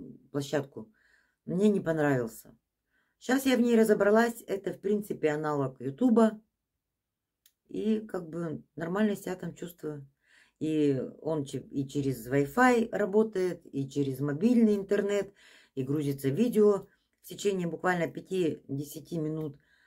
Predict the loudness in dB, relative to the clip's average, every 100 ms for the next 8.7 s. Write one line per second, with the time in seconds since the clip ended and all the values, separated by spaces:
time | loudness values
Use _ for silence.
0 | _ -8 -4 -4 -6 -10 -20 -20 -14 -10
1 | -6 -4 -4 -6 -6 -4 -2 -4 -6 -6
2 | -2 -2 -4 -6 -4 -4 -4 -12 -10 -10
3 | -4 -4 -4 -10 _ -10 -8 -8 -6 -6
4 | -6 -4 -4 -4 -8 -6 -6 -10 _ _
5 | _ _ _ -2 -2 -4 -4 -4 -4 0
6 | 6 6 6 2 2 0 -2 _ _ _
7 | _ -14 -10 -8 -4 -2 -2 -2 -4 0
8 | -2 -2 -6 -4 -4 -4 -6